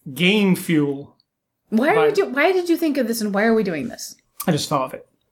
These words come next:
Speaker 1: By Mountain Dew.
Speaker 2: You didn't just think of it. You see people do this shit all the time on the YouTube.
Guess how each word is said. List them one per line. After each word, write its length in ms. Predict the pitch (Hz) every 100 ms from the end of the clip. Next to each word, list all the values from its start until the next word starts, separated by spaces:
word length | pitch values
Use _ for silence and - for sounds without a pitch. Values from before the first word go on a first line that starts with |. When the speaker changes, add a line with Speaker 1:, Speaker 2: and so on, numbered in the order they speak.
| -
Speaker 1:
By 160 | 175
Mountain 680 | 170 175 185 190 180 170 143
Dew. 200 | 170 147 147
Speaker 2:
You 80 | 359
didn't 140 | 294
just 180 | 254 -
think 220 | 202 175
of 80 | 156
it. 140 | 127
You 60 | 233
see 140 | 233
people 240 | 247 240 226
do 140 | 208
this 160 | 190 196
shit 140 | 196
all 140 | 185 175
the 60 |
time 220 | 190 180
on 160 | 165 175
the 120 | 175
YouTube. 560 | 160 165 160 - - -